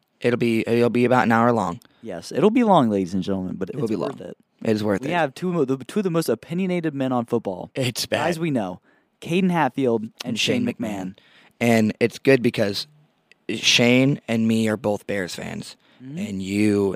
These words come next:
Speaker 1: and Caden are both Bengals fans.
Speaker 2: Bengals fans.
Speaker 1: So it kinda just works out.
Speaker 2: It, it evens out. Um, Ca-, I actually walked past Shane in the hallway today. He
Speaker 1: Mm-hmm.
Speaker 2: stepped on a nail.
Speaker 1: Oh my God.
Speaker 2: Yeah.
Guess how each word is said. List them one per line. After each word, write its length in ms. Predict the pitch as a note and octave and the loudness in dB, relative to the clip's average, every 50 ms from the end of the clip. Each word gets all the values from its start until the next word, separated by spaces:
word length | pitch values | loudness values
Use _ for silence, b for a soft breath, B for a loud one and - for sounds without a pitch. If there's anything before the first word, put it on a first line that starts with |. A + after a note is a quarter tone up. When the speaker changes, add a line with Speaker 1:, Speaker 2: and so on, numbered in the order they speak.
| - _ | -6 _
Speaker 1:
and 220 | - F#2+ F#2 F2+ F2+ | -10 -8 -8 -8 -8
Caden 340 | - A#2+ A2 A2+ A2 G2+ F#2 | -4 -2 -2 -2 -2 -4 -6
are 60 | E2 | -8
both 200 | - - - - | -8 -10 -10 -8
Bengals 320 | - G2 F#2 E2+ D#2 - | -10 -8 -8 -10 -12 -14
fans. 280 | - - - G#2 A2 A2 | -16 -16 -16 -14 -12 -12
Speaker 2:
Bengals 160 | F#2+ F2 - | -12 -12 -14
fans. 260 | - F#2+ E2+ E2 - | -14 -14 -14 -8 -4
Speaker 1:
So 80 | B2 A2 | -4 -4
it 60 | G#2 | -2
kinda 160 | - A#2+ A2 | 0 0 0
just 180 | G#2+ G#2+ - - | 0 -2 -4 -6
works 180 | G2 G2 - - | -8 -8 -6 -6
out. 200 | - - - - | -6 -6 -8 -8
Speaker 2:
It, 60 | E3+ | -10
it 340 | F#3+ G3+ - F3+ F3+ - - | -10 -4 -2 -2 -2 -2 -2
evens 380 | D#3 - - D#3+ D3+ D3+ D3+ | -6 -6 -6 -6 -8 -8 -6
out. 200 | C3+ B2 G#2 - b b b b b b b - | -4 -4 -4 -6 b b b b b b b -8
Um, 340 | B2 C3 B2+ B2 A#2+ A2+ - - _ _ _ _ _ _ | -4 -2 -2 0 -2 -2 -4 -6 _ _ _ _ _ _
Ca-, 120 | - - - - | -20 -18 -10 -6
I 140 | G#2 B2+ | -4 -2
actually 240 | D3 F3 E3 - C3+ A#2+ | -2 -2 -2 0 0 0
walked 320 | A2 A#2+ B2+ C3 - - | 2 2 0 0 -2 -6
past 260 | - B2+ B2 B2+ - | -10 -8 -8 -8 -6
Shane 240 | - - G#2+ G2 F#2+ | -6 -8 -8 -8 -8
in 60 | G2 | -8
the 80 | F#2+ F#2 | -10 -10
hallway 320 | G2 A2 A#2 G#2+ G2+ F#2+ | -8 -8 -6 -6 -6 -8
today. 400 | F#2+ - - G2+ F#2+ F#2 F2 E2 - | -12 -12 -12 -10 -8 -8 -8 -10 -10
He 100 | A2 A#2 | -10 -8
Speaker 1:
Mm-hmm. 80 | A2+ | -8
Speaker 2:
stepped 220 | F#2 - D#3 - - | -8 -8 -10 -10 -8
on 100 | C#3 A#2 | -8 -8
a 60 | G2+ | -6
nail. 460 | G2 F#2 F#2+ A#2 C#3 C3 G2+ - - _ _ _ _ _ _ | -6 -6 -6 -6 -6 -6 -8 -10 -14 _ _ _ _ _ _
Speaker 1:
Oh 80 | - B2+ | -2 0
my 140 | C#3 C3+ A#2 | 0 0 -2
God. 300 | - A2+ A#2+ B2+ A#2+ - _ _ _ _ | -2 -4 -4 -6 -6 -10 _ _ _ _
Speaker 2:
Yeah. 200 | - - - | -20 -20 -20